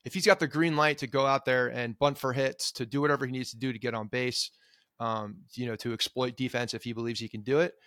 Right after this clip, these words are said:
then, then I got no problem with that. He's the, he's the type of guy that, that does, like you said, disrupt a game, disrupts what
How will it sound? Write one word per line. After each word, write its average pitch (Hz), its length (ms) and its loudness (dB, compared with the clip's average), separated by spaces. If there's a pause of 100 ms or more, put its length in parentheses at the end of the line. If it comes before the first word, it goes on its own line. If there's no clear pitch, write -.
(200)
then, 131 240 0 (220)
then 131 160 2
I 151 120 6
got 196 160 10
no 190 120 4
problem 151 320 8
with 160 120 0
that. 156 220 6
He's 135 240 0
the, 139 80 -4
he's 139 220 -2
the 131 80 -4
type 151 220 2
of 139 100 0
guy 135 300 6
that, 123 300 0
that 120 200 -4
does, 127 360 0
like 120 180 -2
you 135 80 -2
said, 120 220 0
disrupt 127 640 -2 (440)
a 117 100 -6
game, 147 360 4
disrupts 131 440 0
what 120 180 0